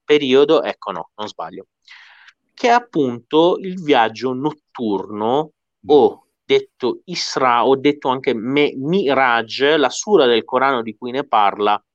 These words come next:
Speaker 1: è la sura Isra, appunto. Sarebbe avvenuto il ventisette del mese di Rajab del seicentoventi, questo emblematico viaggio notturno, in cui praticamente succede che, eh,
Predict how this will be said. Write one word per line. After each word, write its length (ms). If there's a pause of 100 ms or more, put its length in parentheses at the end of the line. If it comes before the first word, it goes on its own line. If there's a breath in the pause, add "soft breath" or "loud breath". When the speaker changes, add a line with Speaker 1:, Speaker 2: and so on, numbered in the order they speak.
(260)
Speaker 1:
è 120
la 100
sura 300
Isra, 640
appunto. 720 (720 soft breath)
Sarebbe 480
avvenuto 420
il 160
ventisette 960
del 220
mese 360
di 140
Rajab 520
del 160
seicentoventi, 1160
questo 320
emblematico 760
viaggio 380
notturno, 840 (680 loud breath)
in 120
cui 240
praticamente 800
succede 640
che, 460
eh, 460